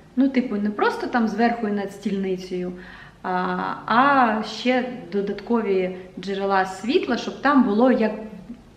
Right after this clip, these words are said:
вдень, ну, щоб було достатньо освітлене приміщення, е, як вдень, хоча воно там наче втоплено таке. Це можна зробити,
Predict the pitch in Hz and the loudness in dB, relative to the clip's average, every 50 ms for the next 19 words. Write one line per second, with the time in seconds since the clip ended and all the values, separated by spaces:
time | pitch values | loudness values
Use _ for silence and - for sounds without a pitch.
0 | - - 190 185 180 180 190 226 - 180 175 - - - - - 214 190 - - | -16 -14 -14 -12 -8 -6 -4 -4 -4 -4 -6 -10 -12 -10 -4 -4 -4 -2 -2 -6
1 | 202 190 - - - 202 202 214 247 247 247 - - - - 220 208 208 - 196 | -8 -8 -8 -8 -4 -2 0 2 2 2 0 -2 -4 2 2 4 4 4 -2 -6
2 | 185 180 180 180 180 - - - - - - 196 190 185 - 214 214 208 214 196 | -6 -6 -8 -8 -10 -12 -14 -18 -20 -14 -10 -10 -10 -8 -2 -2 -2 0 0 -2
3 | 190 185 185 180 180 - 190 214 269 381 415 - - - 311 277 269 269 262 254 | -4 -4 -4 -6 -6 -2 4 4 6 6 4 2 -2 0 2 4 4 4 2 0
4 | 269 - - - - - - 190 185 185 180 180 190 190 - - - - - - | -2 -8 -12 -16 -18 -14 -8 -6 -6 -4 -2 0 0 0 0 -2 -6 -10 -6 -6
5 | 185 185 185 180 180 185 - - - - - - - 190 180 - - 247 254 220 | -6 -4 -4 -6 -8 -10 -12 -16 -20 -20 -20 -14 -12 -12 -10 -4 -4 -2 -2 -2
6 | 202 196 202 220 214 - 185 185 185 190 185 180 - 185 180 180 180 - 196 190 | -2 -4 -4 -6 -6 -8 -8 -8 -8 -8 -10 -10 -10 -10 -10 -10 -10 -10 -12 -12
7 | - - - 185 185 185 185 180 - - - - - 185 - - - - - - | -10 -6 -6 -6 -6 -6 -8 -8 -6 -8 -8 -10 -14 -16 -16 -18 -18 -18 -18 -20
8 | - - - - - - 427 392 285 262 202 - 185 185 180 180 185 190 196 302 | -20 -20 -20 -8 -4 -2 2 6 6 6 6 4 0 -4 -6 -6 -6 -6 -4 -2
9 | 392 415 403 - 214 214 202 196 185 | -2 -2 -2 -4 -4 -4 -4 -6 -6